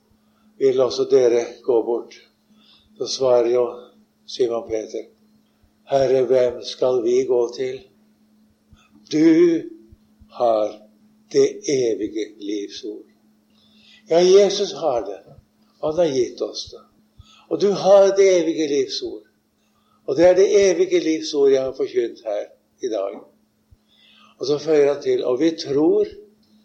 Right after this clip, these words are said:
han sier mer, "og vi vet", sier han. Det er ikke noe de antar. Vi tror,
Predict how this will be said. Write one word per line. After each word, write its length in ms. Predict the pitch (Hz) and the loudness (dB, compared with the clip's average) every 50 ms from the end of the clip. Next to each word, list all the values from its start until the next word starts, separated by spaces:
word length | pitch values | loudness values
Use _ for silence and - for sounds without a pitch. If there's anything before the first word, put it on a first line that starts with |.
| _ _ - | _ _ -14
han 80 | 123 113 | -12 -6
sier 240 | - 139 139 139 | 0 2 2 2
mer, 320 | 135 131 139 160 175 - - - - _ - - - - | 2 0 -2 -2 -4 -4 -8 -18 -20 _ -20 -16 -6 -4
"og 140 | 143 127 | -2 4
vi 140 | 139 190 185 170 | 4 4 4 4
vet", 360 | 196 220 240 240 190 - - - | 2 0 0 0 -2 -4 -8 -10
sier 300 | - - 156 113 87 - | -8 -6 -6 -6 -6 -10
han. 80 | - _ _ _ _ _ _ _ _ _ _ _ _ _ _ _ _ - | -18 _ _ _ _ _ _ _ _ _ _ _ _ _ _ _ _ -12
Det 100 | - 127 | -10 -10
er 60 | - | -6
ikke 80 | 156 | -4
noe 140 | 170 185 196 220 | -4 0 2 2
de 80 | 202 | 2
antar. 580 | 151 131 123 117 113 - - 202 208 202 - - - - - _ _ _ _ - - _ _ - _ - | 2 2 0 -2 -6 -2 2 4 4 4 2 0 -8 -16 -20 _ _ _ _ -20 -20 _ _ -16 _ -2
Vi 140 | 170 156 151 | 0 0 0
tror, 460 | - - 147 170 202 208 190 - - | -2 -2 4 6 6 8 6 6 4